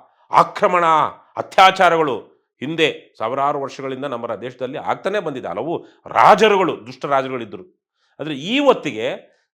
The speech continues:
ಅವ್ರಿಗಿಂತ ಎಷ್ಟೋ ವಾಸಿ ನಾವು. ಆದರೆ ಇದಕ್ಕಿಂತ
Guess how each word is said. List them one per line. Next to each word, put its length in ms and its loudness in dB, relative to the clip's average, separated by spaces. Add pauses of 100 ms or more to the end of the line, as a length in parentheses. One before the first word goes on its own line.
(140)
ಅವ್ರಿಗಿಂತ 360 0
ಎಷ್ಟೋ 280 0
ವಾಸಿ 280 2
ನಾವು. 400 -6
ಆದರೆ 520 -12
ಇದಕ್ಕಿಂತ 520 -10